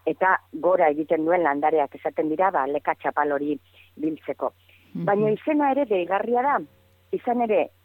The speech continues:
Speaker 1: Ordiziko merkatun leka borobil horri, leka frantsesa deitzen zaio.
Speaker 2: <laughs>
Speaker 1: Eta aldiz, han, e, bueno, iparraldeko,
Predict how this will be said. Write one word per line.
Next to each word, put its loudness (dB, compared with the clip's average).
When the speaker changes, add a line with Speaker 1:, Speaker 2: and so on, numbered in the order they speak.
Speaker 1:
Ordiziko -4
merkatun -2
leka 2
borobil 4
horri, 2
leka 0
frantsesa 0
deitzen 0
zaio. 0
Speaker 2:
<laughs> -10
Speaker 1:
Eta 2
aldiz, 2
han, 0
e, 0
bueno, 0
iparraldeko, 0